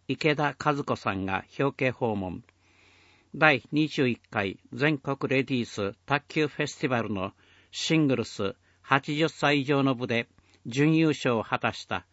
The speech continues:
池田さんが市長を表敬訪問。これからも卓球を続けられるよう元気で過ごしたいなど、抱負を語りました。四月十四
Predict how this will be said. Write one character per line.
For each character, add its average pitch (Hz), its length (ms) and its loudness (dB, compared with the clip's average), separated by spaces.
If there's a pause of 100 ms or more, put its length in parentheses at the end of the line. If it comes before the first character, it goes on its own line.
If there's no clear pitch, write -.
(260)
池 151 240 4
田 143 120 2
さ 139 220 2
ん 135 100 4
が 127 220 0 (100)
市 - 220 -8
長 147 220 4
を 110 120 0 (120)
表 147 120 2
敬 131 200 0
訪 117 220 0
問。 92 300 -4 (600)
こ - 120 2
れ 156 100 4
か 147 140 4
ら 139 80 4
も 107 220 0 (160)
卓 139 200 2
球 151 260 0
を 143 300 2
続 143 280 -2
け 156 160 0
ら 147 120 2
れ 139 120 0
る 127 120 -4
よ 104 240 -2 (180)
う 143 40 -8
元 143 240 2
気 - 160 -10
で 110 100 0
過 - 140 -6
ご 123 120 0
し - 120 -8
た 110 160 -2
い 101 120 -8 (100)
な 127 140 2
ど、 95 180 -6 (520)
抱 151 220 2
負 143 180 -2
を 135 260 4
語 131 220 4
り 120 120 2
ま 110 140 2
し - 120 -12
た。 90 180 -2 (1000)
四 - 220 2
月 120 520 2
十 143 260 4
四 117 180 4